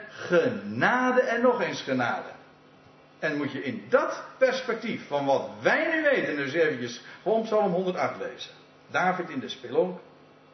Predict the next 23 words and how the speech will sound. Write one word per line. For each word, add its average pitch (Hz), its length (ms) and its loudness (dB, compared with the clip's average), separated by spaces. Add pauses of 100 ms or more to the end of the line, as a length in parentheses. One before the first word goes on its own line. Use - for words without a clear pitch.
(500)
En 120 140 -6
dat 107 120 -6
hij 104 100 -12
zegt, 113 260 -12 (200)
"Ik 123 100 -14
zal 127 140 -2
uw 117 120 -6
psalm 165 360 0
zingen 151 260 -4
onder 143 220 -2
de 127 100 -4
natieën." 127 460 -8 (1600)
Want, 165 360 0
hoezo? 185 640 2
Nou, 139 200 -2 (140)
hoger 202 640 4
dan 170 200 2
de 127 60 2
hemel 170 340 4
is 120 120 0
uw 117 120 -2
goede 175 260 -4
tierenheid. 113 520 -8